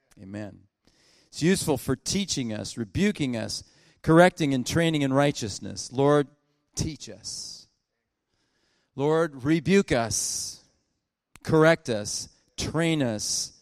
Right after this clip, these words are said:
in righteousness, so that we, your servants, may be thoroughly equipped for every good work. And we ask this in Jesus' name. Amen. You may be seated.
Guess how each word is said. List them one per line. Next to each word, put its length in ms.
in 180
righteousness, 840
so 200
that 120
we, 140
your 160
servants, 960
may 120
be 120
thoroughly 560
equipped 560
for 220
every 280
good 220
work. 360
And 100
we 180
ask 240
this 240
in 120
Jesus' 480
name. 320
Amen. 560
You 40
may 100
be 80
seated. 440